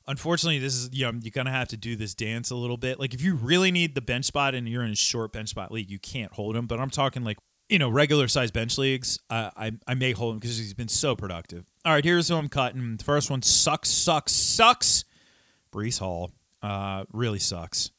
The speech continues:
No reason to hold him. If you're in a redraft league, if you're in a keeper league and you have four bench spots, you can't hold him. If you have an I R, obviously tuck him on I R.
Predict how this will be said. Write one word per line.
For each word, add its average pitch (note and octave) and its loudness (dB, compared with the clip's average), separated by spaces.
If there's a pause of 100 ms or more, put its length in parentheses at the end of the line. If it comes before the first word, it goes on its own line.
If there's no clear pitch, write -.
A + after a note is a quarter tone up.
(160)
No D3 2
reason E3 2
to C3+ -2
hold C3 -2
him. B2+ -4 (320)
If C#3 -8
you're E3+ 2
in E3 2
a D3 0
redraft C3 -2
league, A#2+ -4
if A#2 -6
you're F3+ 8
in E3+ 4
a C#3+ -2
keeper G3+ 0
league E3+ 2
and C#3+ -2
you C#3 0
have C3 -4
four D3 0
bench D#3 -2
spots, E3 -2
you - -20
can't A#2 -8
hold G#2 -4
him. G#2+ -4 (520)
If E3+ -2
you A3+ 10
have D3+ 4
an B2+ 0
I B2 2
R, F#2+ -2
obviously F#2+ -6
tuck G2+ -10
him F#2+ -10
on F2+ -8
I F2 -8
R. E2+ -8